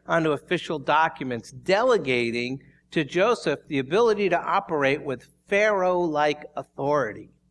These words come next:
Second, he's decked out in fine linen. That, that's worn normally by, uh, the court officials, by the royal officials. And so now Joseph is gonna be clad in the garments of the rich and powerful.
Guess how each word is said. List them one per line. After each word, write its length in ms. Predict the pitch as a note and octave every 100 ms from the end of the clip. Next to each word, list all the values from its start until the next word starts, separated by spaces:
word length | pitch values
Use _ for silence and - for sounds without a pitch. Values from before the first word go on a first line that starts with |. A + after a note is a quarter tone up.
| _ _ _ _ _ - - -
Second, 400 | A#3 A#3+ A#3+ G3+
he's 180 | E3+
decked 380 | C#3+ F#3 F#3 -
out 280 | F3+ F3 -
in 120 | D3
fine 480 | C#3 E3+ D#3 D3+ D3+
linen. 400 | E3 E3 G#2 - _ _ _ _ _ _ _ _ _ _ -
That, 160 | D3 D#3+
that's 320 | D#3 D3+ D3+ -
worn 480 | D3 D3+ E3 F#3 F3
normally 480 | F#3 A3+ F#3 E3+ E3
by, 420 | D3+ C#3 C#3 C#3+
uh, 280 | C#3 C3+ D3
the 140 | D#3+
court 400 | - F3+ F#3 G#3+
officials, 760 | D3 C#3+ F#3+ F3+ - A2+ G#2 -
by 220 | D3+ C3 C3
the 140 | C#3
royal 760 | B2+ C#3 E3+ E3+ D#3 C#3+ C3+ - _ _ C3+
officials. 880 | B2+ - D3+ - A2 G2+ G#2 - _ _ _ _ -
And 140 | C#3+
so 140 | - D#3+
now 240 | D#3 E3+
Joseph 500 | C#3 F3+ F3+ - D3+
is 140 | D3+ D#3
gonna 200 | D3+ C#3
be 140 | C3+
clad 520 | C3+ D#3+ D#3 D3+ B2
in 180 | - C3+
the 80 | B2+
garments 600 | A2+ C#3 C#3+ B2+ A#2 -
of 140 | A2+
the 100 | A#2+
rich 300 | A2+ C3 -
and 100 | B2
powerful. 600 | A#2+ B2 A#2+ A#2+ - A2+